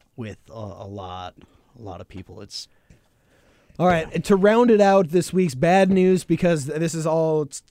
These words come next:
Speaker 2: it's not things we like to report on, but it's all things that need to be acknowledged and respected. Uh, this week, former Michael Schenker Group singer David Van Landing was killed in a car accident, completely unrelated to any of the other things that had been going on.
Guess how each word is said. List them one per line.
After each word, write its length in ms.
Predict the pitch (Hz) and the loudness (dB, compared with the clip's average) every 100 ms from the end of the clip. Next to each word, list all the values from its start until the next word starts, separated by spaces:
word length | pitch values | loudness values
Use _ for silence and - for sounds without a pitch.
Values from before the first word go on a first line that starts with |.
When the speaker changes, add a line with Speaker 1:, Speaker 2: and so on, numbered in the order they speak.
| - | -2
Speaker 2:
it's 200 | 196 262 | 0 0
not 160 | 262 | 0
things 320 | - 240 240 | 0 0 2
we 80 | 208 | 2
like 160 | 214 214 | 2 4
to 40 | |
report 360 | 196 175 180 190 | 2 2 2 2
on, 180 | 185 185 | 2 2
but 120 | 165 | 2
it's 140 | 143 | 0
all 240 | - 175 185 | 2 4 4
things 240 | 190 175 | 2 0
that 80 | 160 | -2
need 140 | 156 | -2
to 60 | 147 | -2
be 120 | 139 | -2
acknowledged 640 | 139 127 151 151 156 135 151 | -4 -2 0 2 0 -2 -4
and 240 | 139 123 | -4 -4
respected. 720 | 127 - 196 185 - 165 160 | -6 -4 -2 -2 0 -2 0
Uh, 220 | 151 135 135 | -4 -6 -4
this 280 | 143 147 | -4 -6
week, 280 | 151 180 175 | -4 -4 -4
former 360 | - - 175 175 | -6 -4 -2 0
Michael 360 | 156 170 175 160 | 0 -2 0 -2
Schenker 380 | - 185 180 156 | 0 0 0 0
Group 220 | 156 139 | -2 -2
singer 260 | 165 156 | -4 -2
David 360 | 147 143 147 139 | -2 0 -2 -2
Van 220 | 131 127 | -4 -6
Landing 300 | 127 139 143 | -6 -4 -4
was 140 | 135 - | -4 -8
killed 340 | - 156 151 160 | -6 -4 -4 -4
in 100 | 147 | -8
a 60 | |
car 260 | 143 - 226 | -6 -2 0
accident, 480 | 180 - 131 101 - | 0 -4 -8 -12 -12
completely 440 | 120 135 160 170 | -6 -2 0 0
unrelated 720 | 160 160 160 151 147 147 143 | 0 -2 -2 -2 -2 -2 -4
to 120 | 131 135 | -6 -8
any 200 | 143 135 | -6 -6
of 80 | |
the 100 | 127 | -4
other 180 | 127 123 | -4 -6
things 240 | 113 117 110 | -8 -8 -6
that 100 | 110 | -8
had 100 | 104 | -8
been 120 | 110 | -10
going 220 | 107 107 | -10 -10
on. 260 | 101 104 | -10 -12